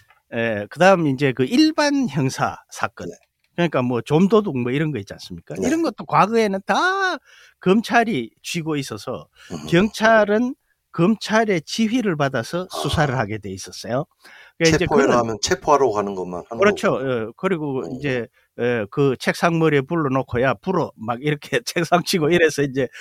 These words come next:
Speaker 1: 그거 써서 검찰에 주면은 검찰이 "오케이." 하면은 이제 수사가 끝나는 거죠. 자, 그런 것들을 이제, 예, 검경 수사권 조정이라고 해서 이제 상당 부분 검-,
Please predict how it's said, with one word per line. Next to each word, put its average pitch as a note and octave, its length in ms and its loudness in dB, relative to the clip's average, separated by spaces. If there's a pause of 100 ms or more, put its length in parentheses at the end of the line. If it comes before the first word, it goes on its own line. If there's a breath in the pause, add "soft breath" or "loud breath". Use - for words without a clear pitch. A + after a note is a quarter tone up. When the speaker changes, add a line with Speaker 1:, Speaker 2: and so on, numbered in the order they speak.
(160 loud breath)
Speaker 1:
그거 D3+ 300 4 (420)
써서 F3 400 -2
검찰에 D3+ 500 4
주면은 C3+ 420 -2
검찰이 C3 380 -2
"오케이." D#3+ 380 0
하면은 B2+ 380 0
이제 G#2 140 -6
수사가 A2+ 400 -12
끝나는 C3 420 -10
거죠. F2 220 -20 (720 loud breath)
자, D3 300 4
그런 B3 260 6
것들을 C3 640 0
이제, A#2+ 540 -6
예, G2+ 240 -8 (960)
검경 F3+ 840 6
수사권 F3+ 600 4
조정이라고 A#2+ 640 4
해서 F#2+ 520 -4 (600 soft breath)
이제 B2+ 140 -2
상당 D#3+ 420 2
부분 G3 320 4
검-, C#3+ 240 4